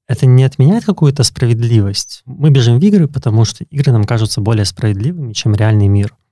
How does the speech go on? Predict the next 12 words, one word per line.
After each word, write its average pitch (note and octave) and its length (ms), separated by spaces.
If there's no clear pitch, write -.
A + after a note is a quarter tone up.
Но A2 360
при A#2+ 180
этом D3+ 440
понятно, A#2+ 460
что G#2+ 560
люди, A#2 260
у A#2 120
которых A2+ 440
в - 40
реальной G#2 420
жизни G#2+ 320
больше G#2 460